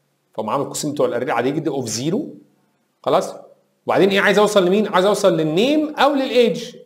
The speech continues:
خلاص؟ فهقول له إيه؟ دوت النيم، دوت النيم، وأغير الاسم، فهشيل بسملة وأحط إيه؟ مهيمن. في الحالة دي كده بقى زي اللي فوق، صح؟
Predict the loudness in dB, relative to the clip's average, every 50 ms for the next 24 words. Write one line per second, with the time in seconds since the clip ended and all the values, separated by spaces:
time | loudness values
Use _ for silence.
0 | _ _ _ _ -4 0 0 0 0 -2 -2 2 2 2 4 4 4 2 2 2
1 | 4 4 4 2 0 -6 -10 -14 -8 -4 0 2 2 2 2 2 0 -4 -8 -14
2 | -20 _ _ _ _ _ _ _ _ _ _ _ _ _ _ _ _ _ _ _
3 | -2 0 2 2 2 2 2 2 2 2 0 -2 -6 -12 -16 -20 -20 _ _ _
4 | _ _ 0 2 2 4 4 2 2 2 0 -2 -2 -4 -10 -12 -18 -16 -14 -12
5 | -8 -6 -2 2 2 2 2 2 0 2 2 0 -2 -4 -10 -14 -20 _ _ _
6 | _ _ _ _ -4 0 2 2 2 2 2 2 4 4 4 4 2 0 0 0
7 | 2 0 0 -2 -6 -10 -14 -20 -20 _ _ _ -10 -6 -2 -2 0 0 -2 -2
8 | 2 2 4 4 2 0 -6 -10 -12 -16 -16 -16 -16 -12 -8 -6 -4 -2 -2 0
9 | 2 4 4 4 4 2 2 6 6 6 6 6 2 0 -2 -2 -2 -4 -6 -16